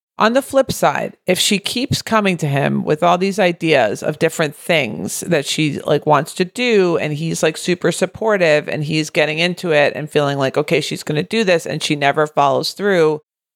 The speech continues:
there is this part of, like, when someone's kind of complaining about something and unhappy, and then you, like, try to give them ideas and try to help them, and then they're just sort of not following through,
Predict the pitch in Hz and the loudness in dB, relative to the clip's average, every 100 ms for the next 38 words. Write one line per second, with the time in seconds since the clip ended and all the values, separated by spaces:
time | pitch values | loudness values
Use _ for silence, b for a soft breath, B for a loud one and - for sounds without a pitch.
0 | _ _ 180 180 - 247 - 214 - - | _ _ 0 0 2 -2 0 -2 -2 -10
1 | - - 202 180 160 165 147 143 - _ | -10 0 2 2 0 2 2 2 -8 _
2 | _ _ _ 180 180 - 208 214 202 - | _ _ _ -4 -2 0 0 2 0 -2
3 | 202 175 165 - 147 - 170 180 175 165 | 0 0 0 -4 -6 -4 0 2 2 2
4 | 160 147 139 135 - 143 - 143 139 131 | 0 0 0 0 -4 -4 0 2 2 0
5 | 131 - 151 151 185 175 165 143 131 131 | 0 0 -2 -2 -2 -2 -2 0 2 0
6 | 143 139 143 143 135 135 143 - 151 147 | 0 0 0 -2 2 2 0 0 2 2
7 | 147 143 147 143 147 165 233 208 175 165 | 0 -2 0 0 0 0 0 2 2 -2
8 | 139 - 135 113 165 - 233 233 180 165 | -8 -2 0 0 -2 0 0 0 0 0
9 | 156 - 143 135 156 147 143 156 143 160 | 0 -2 -4 0 0 0 0 0 2 0
10 | 147 - 165 151 139 - - _ _ _ | 0 0 0 2 0 -4 -20 _ _ _
11 | _ 156 160 147 - 160 156 143 127 - | _ -4 0 -2 -2 0 2 0 -4 -10
12 | 214 240 190 156 147 | -2 2 4 4 2